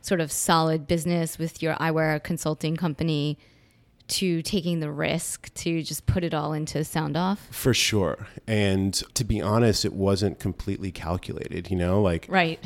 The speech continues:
Speaker 2: I, you know, like, my other company was, like, was doing very well. It was, like, sort of, like, the best times in my life, right? Like, I built something that was going great. I had great customers. I had great relationships in the industry. And,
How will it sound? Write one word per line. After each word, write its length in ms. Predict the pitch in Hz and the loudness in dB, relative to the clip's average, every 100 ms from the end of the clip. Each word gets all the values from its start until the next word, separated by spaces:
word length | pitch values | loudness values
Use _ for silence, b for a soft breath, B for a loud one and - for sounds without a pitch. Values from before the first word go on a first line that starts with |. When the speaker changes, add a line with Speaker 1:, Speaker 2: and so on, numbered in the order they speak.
| 165 | -2
Speaker 2:
I, 120 | 120 | 0
you 100 | 135 | 2
know, 120 | 196 185 | 2 2
like, 200 | 90 - | 0 0
my 140 | 92 | 2
other 140 | 92 | 2
company 480 | 92 104 90 101 92 | 2 -2 -2 0 0
was, 220 | 92 87 - - | 0 -2 -6 -16
like, 160 | - 87 - - | -8 -10 -10 -8
was 180 | 92 | -6
doing 220 | 82 82 78 | -4 -4 -4
very 220 | 78 80 | -6 0
well. 400 | 131 120 110 107 | 4 6 8 6
It 80 | 95 | 4
was, 160 | 90 | 2
like, 200 | 87 85 - 104 | -2 -2 -4 -2
sort 160 | 143 | 2
of, 60 | 120 | 4
like, 180 | 107 - | 4 2
the 80 | |
best 340 | 87 87 80 - | -4 -2 -4 -6
times 540 | - 82 80 80 80 | -8 -6 -4 -4 -4
in 80 | 80 | -6
my 120 | 71 | -8
life, 320 | 71 73 73 | -8 -10 -8
right? 120 | 82 80 | -8 -6
Like, 160 | 82 | -6
I 60 | 80 | -8
built 300 | 80 87 69 | -6 -6 -4
something 340 | 82 80 80 | -6 -6 -8
that 140 | 78 62 | -8 -8
was 140 | 76 | -8
going 260 | - 85 82 | -4 -4 -4
great. 320 | 78 78 71 | -6 -10 -10
I 40 | |
had 200 | 76 76 | -12 -12
great 240 | - 82 78 | -6 -6 -6
customers. 580 | - 78 - 76 76 82 | -10 -8 -8 -8 -8 -8
I 40 | |
had 140 | 73 | -10
great 320 | - 82 80 - B B B | -8 -6 -6 -10 B B B
relationships 640 | 98 90 85 87 - 82 - | 0 0 2 0 -2 -4 -4
in 80 | 85 | 0
the 100 | 120 | 2
industry. 560 | 117 107 - 101 98 - B B B | 4 2 0 0 0 -4 B B B
And, 840 | 107 95 90 85 85 85 - - | 2 4 4 2 0 0 0 -2